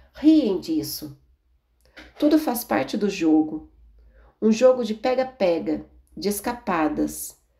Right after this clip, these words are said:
cambalhotas e cabeçadas, que deve ser tratado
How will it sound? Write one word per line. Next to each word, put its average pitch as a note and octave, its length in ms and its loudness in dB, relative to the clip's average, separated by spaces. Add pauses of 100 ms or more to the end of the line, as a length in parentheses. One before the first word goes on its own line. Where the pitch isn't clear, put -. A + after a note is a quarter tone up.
(220)
cambalhotas A3 1300 0 (340)
e G#3 100 -6
cabeçadas, - 1120 -2 (420)
que B3 120 -8
deve F#3+ 480 4
ser F#3 440 -4
tratado F#3+ 760 -4